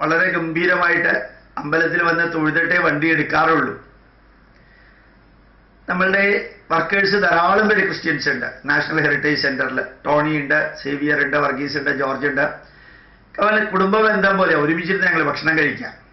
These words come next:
അപ്പൊ അവർക്ക് എല്ലാവർക്കും അറിയാം ഇതൊരു, ഒരു ഗംഭീരമായിട്ടുള്ള പരിപാടിയാണ്. ഇപ്പൊ പുതിയതായിട്ട് നമ്മുടെ ഇൻസ്റ്റിറ്റ്യൂട്ട് കുറേ പേർക്ക് സർട്ടിഫിക്കറ്റ് കൊടുക്കുന്നുണ്ട്. നമ്മുടെ നാടിന്റെ പൈതൃകത്തിലെ ഏതെങ്കിലും ഒരു വിഷയം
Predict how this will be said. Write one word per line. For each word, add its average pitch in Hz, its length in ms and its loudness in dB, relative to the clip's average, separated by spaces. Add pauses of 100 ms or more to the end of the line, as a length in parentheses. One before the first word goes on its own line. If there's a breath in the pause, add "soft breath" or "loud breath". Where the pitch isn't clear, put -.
(1500 soft breath)
അപ്പൊ - 140 -4
അവർക്ക് 233 240 0
എല്ലാവർക്കും 233 580 2
അറിയാം 156 360 0
ഇതൊരു, 202 460 2 (500)
ഒരു 185 100 -2
ഗംഭീരമായിട്ടുള്ള 196 880 2
പരിപാടിയാണ്. - 440 -8 (1500 soft breath)
ഇപ്പൊ 220 140 -2
പുതിയതായിട്ട് 208 640 2
നമ്മുടെ 202 200 2
ഇൻസ്റ്റിറ്റ്യൂട്ട് 180 880 -2 (600)
കുറേ 202 300 -2
പേർക്ക് 208 280 0
സർട്ടിഫിക്കറ്റ് 202 540 0
കൊടുക്കുന്നുണ്ട്. 131 460 -4 (1500 soft breath)
നമ്മുടെ 190 280 2
നാടിന്റെ 185 580 2
പൈതൃകത്തിലെ 175 720 0
ഏതെങ്കിലും 214 880 2
ഒരു 190 100 4
വിഷയം - 440 -2